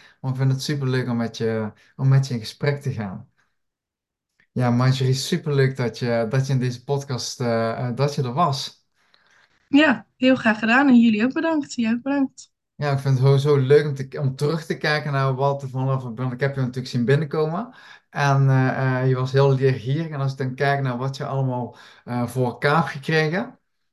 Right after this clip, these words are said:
Speaker 1: in zes maanden tijd, om dat nu eigenlijk een beetje op, eh, terug te blikken. Want deze podcast nemen we nu ook echt op het, eh, einde van het jaar, eh, nemen we die op. We zitten nu tussen kerst en oud en nieuw precies.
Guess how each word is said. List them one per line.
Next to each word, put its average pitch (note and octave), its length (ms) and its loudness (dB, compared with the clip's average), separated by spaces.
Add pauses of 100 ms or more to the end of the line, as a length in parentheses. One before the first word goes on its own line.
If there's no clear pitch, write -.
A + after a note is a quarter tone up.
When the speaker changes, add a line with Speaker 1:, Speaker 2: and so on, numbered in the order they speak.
(120)
Speaker 1:
in C3+ 220 2
zes C#3 280 0
maanden B2+ 320 -4
tijd, D3+ 280 0
om D3+ 80 -6
dat C3 140 -2
nu C3 220 2
eigenlijk C3+ 300 -2
een A#2+ 80 -6
beetje B2 280 -8
op, A2+ 200 -6
eh, A2+ 80 0
terug C#3+ 440 0
te D#3+ 100 -2
blikken. E3 500 -2 (220)
Want B2 140 0
deze C3 260 4
podcast D3 400 0
nemen C3+ 240 4
we B2 60 0
nu C3 240 2
ook A#2+ 180 -6
echt C3+ 240 -4
op A#2 80 -10
het, A2+ 200 -8
eh, A#2+ 220 -2
einde D#3 280 2
van C3 140 2
het A#2 140 -4
jaar, B2 380 -2
eh, A#2 80 -4
nemen C3 340 4
we A#2+ 60 0
die A2+ 220 -4
op. D#3+ 340 0 (340)
We B2 120 -6
zitten C3 460 -2
nu C#3+ 340 2 (280)
tussen A#2+ 640 -6
kerst C#3+ 380 2
en C#3 200 2
oud C#3+ 260 2
en B2+ 140 0
nieuw D3 220 0
precies. D3+ 520 -2